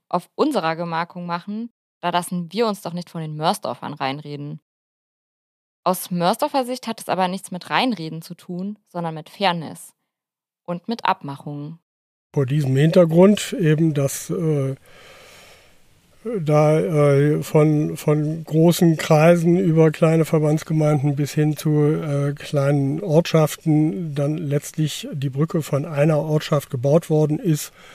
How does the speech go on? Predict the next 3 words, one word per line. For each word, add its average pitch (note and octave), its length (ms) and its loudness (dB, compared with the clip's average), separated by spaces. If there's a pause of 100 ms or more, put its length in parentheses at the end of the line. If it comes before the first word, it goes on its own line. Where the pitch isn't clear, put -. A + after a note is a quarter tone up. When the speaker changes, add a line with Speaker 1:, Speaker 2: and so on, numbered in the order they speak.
(500)
Speaker 2:
äh, C#3+ 340 2
und, D3 460 -2
äh, D#3+ 1040 -4